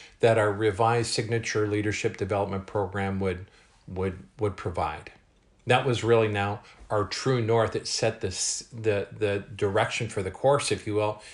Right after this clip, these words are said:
It's like the mission statement for the course. It's actually my promise to the business that if they apply these skills, they put it to work back at work, these are four viable, meaningful,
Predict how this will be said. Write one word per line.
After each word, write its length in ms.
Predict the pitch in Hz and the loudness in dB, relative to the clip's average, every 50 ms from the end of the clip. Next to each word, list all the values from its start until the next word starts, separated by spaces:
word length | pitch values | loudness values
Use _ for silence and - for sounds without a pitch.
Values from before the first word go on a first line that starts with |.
| - - | -8 -4
It's 140 | - 143 - | -2 0 2
like 160 | 123 123 - | 0 2 2
the 80 | - 117 | 0 0
mission 400 | 110 110 123 160 - - 135 120 | 2 2 2 2 2 0 -2 -4
statement 560 | 110 - - 110 98 98 - 104 107 95 - | -4 -4 -2 -2 -2 -2 -4 -6 -8 -8 -8
for 120 | - - 101 | -6 -6 -6
the 100 | 95 92 | -6 -6
course. 420 | - - 98 95 98 101 - - - - - - - - - - | -4 -2 -2 0 0 -2 -4 -6 -10 -14 -20 -20 -20 -18 -6 -2
It's 180 | 123 113 - 165 | 0 4 6 6
actually 320 | 175 160 - - 135 120 | 6 6 4 0 0 2
my 120 | 113 110 | 2 0
promise 580 | 107 - - - 127 123 123 120 120 110 - - | 0 -2 0 2 4 4 4 4 2 0 -2 -2
to 120 | - 117 | -2 -2
the 120 | 95 90 92 | -2 -2 -4
business 640 | 90 92 117 135 135 - - 87 - - - - - - _ _ _ _ - - - - _ _ - - - - _ - - - - - - - - | 0 2 2 2 2 0 -4 -8 -8 -8 -8 -10 -10 -14 _ _ _ _ -20 -20 -20 -20 _ _ -20 -20 -20 -20 _ -16 -14 -14 -14 -16 -10 2 4
that 160 | 117 113 117 | 6 6 6
if 100 | 113 113 | 6 4
they 140 | - 101 98 | 2 2 2
apply 420 | 95 - - - 143 139 151 165 | 0 -2 -2 0 2 2 2 2
these 300 | 151 131 123 120 113 - | 0 -2 -2 -2 -2 -4
skills, 400 | - - - 113 110 110 104 95 | -6 -4 -2 0 0 0 0 0
they 100 | 107 101 | -2 -4
put 240 | 98 - - 131 131 | -4 -4 -2 -2 -2
it 80 | 127 | 0
to 80 | 127 120 | 0 -2
work 260 | 107 104 107 107 - - | 0 0 0 -2 -2 -2
back 200 | 104 101 104 - | -2 -2 -2 -2
at 160 | 117 107 90 | -2 -2 -2
work, 300 | 95 98 101 98 - - - - - - - - | -2 -4 -4 -4 -6 -10 -16 -18 -20 -20 -8 -2
these 200 | - 120 117 107 | -2 0 2 2
are 140 | 110 107 101 | 0 0 0
four 480 | - - - - 127 135 143 139 139 | -4 -6 -2 2 6 6 8 8 6
viable, 560 | 131 113 - 113 110 113 117 113 110 110 107 | 4 2 4 4 6 6 6 4 2 2 0
meaningful, 920 | 107 104 104 104 107 110 113 117 117 117 110 - - 113 110 107 101 98 | 0 -2 -2 -2 0 0 0 0 -2 -2 -4 -2 0 2 2 2 0 -2